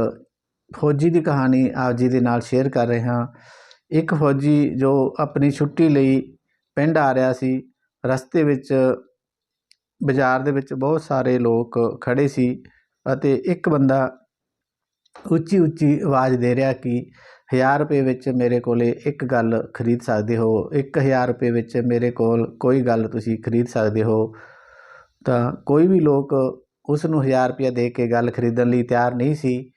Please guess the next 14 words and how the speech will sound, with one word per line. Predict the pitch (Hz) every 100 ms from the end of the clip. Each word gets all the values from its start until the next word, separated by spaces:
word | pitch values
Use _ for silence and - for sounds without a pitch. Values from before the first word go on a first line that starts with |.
| _ _ _ _ _
ਫੌਜੀ | 131 139 151 170
ਅੱਗੇ | 156 156
ਆਇਆ, | 151 151
ਉਸਨੇ | 151 151 156
ਕਿਹਾ, | 151 143
"ਚਲੋ | 139 139
ਆਪਾਂ | 135 131 127
ਇੱਕ | 127 131
ਗੱਲ | 120 113
ਇਸ | 113
ਤੋਂ | - 143
ਖਰੀਦ | 190 127 127
ਲੈਂਦੇ | 120 107 98 95
ਹਾਂ।" | 101